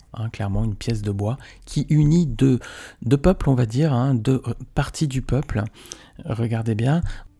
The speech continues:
on a une pièce de bois qui est pour Judas, pour les enfants d'Israël, et une autre pour Joseph, c'est le bois d'Éphraïm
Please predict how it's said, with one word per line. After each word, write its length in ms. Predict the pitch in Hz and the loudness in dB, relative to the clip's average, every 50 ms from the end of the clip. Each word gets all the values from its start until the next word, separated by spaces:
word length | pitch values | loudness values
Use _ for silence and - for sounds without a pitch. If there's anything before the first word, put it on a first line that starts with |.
| _ _ - | _ _ 0
on 100 | 135 151 | 2 2
a 20 | |
une 80 | 170 180 | 2 2
pièce 180 | - 233 208 | 0 2 2
de 60 | 185 | 2
bois 140 | 156 143 165 | 2 2 0
qui 120 | 165 - 139 | -2 -2 -8
est 20 | |
pour 180 | - 120 98 101 | -8 -8 -10 -6
Judas, 460 | 107 113 123 113 104 107 147 202 - | -4 -4 -2 -2 -2 -4 -4 -6 -8
pour 140 | - - 113 | -12 -8 -6
les 120 | 104 95 | -6 -4
enfants 220 | 110 120 - - 127 | -6 -6 -4 -6 -6
d'Israël, 540 | 113 101 - - - 104 113 143 170 185 - - - - - - - - | -4 -6 -10 -10 -8 -6 -4 -4 -4 -6 -8 -14 -20 -20 -20 -20 -8 -2
et 80 | 139 | 2
une 200 | 147 147 147 160 | 2 4 4 4
autre 100 | 196 214 | 2 0
pour 160 | - - 131 127 | -2 -4 -4 -2
Joseph, 680 | 123 127 123 117 131 160 196 - - - - - - - | 0 -2 0 0 0 -2 -2 -4 -8 -16 -16 -18 -20 -20
c'est 160 | - - 107 | -10 -8 -6
le 100 | 101 104 | -4 -4
bois 220 | 104 110 135 156 | -2 0 0 0
d'Éphraïm 640 | 147 139 127 - - - 110 107 110 113 131 143 147 | 0 -2 -6 -8 -8 -6 -6 -6 -4 -4 -4 -6 -6